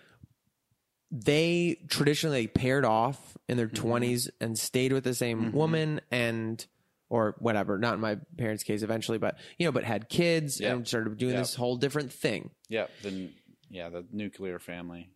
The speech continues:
Speaker 1: Yeah. And we feel both like, you know, we're still kids in a lot of ways. It's, it's weird to be facing that we're like, we were talking about this the other day that I, you know,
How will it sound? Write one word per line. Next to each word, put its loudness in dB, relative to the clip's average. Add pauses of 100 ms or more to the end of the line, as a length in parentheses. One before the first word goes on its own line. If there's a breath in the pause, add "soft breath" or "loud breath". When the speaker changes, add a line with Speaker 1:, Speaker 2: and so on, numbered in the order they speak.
(120)
Speaker 1:
Yeah. 6
And 2
we 4
feel 2
both 0
like, -2 (1300)
you -2
know, 0
we're -4
still 0
kids -2
in 0
a 0
lot 2
of 0
ways. 0 (120)
It's, -2 (160)
it's -2
weird 2
to 0
be 0
facing 0
that 0
we're 4
like, 0 (560 soft breath)
we 4
were 4
talking 0
about 0
this 0
the 2
other 2
day 2
that 0
I, 0
you -4
know, -4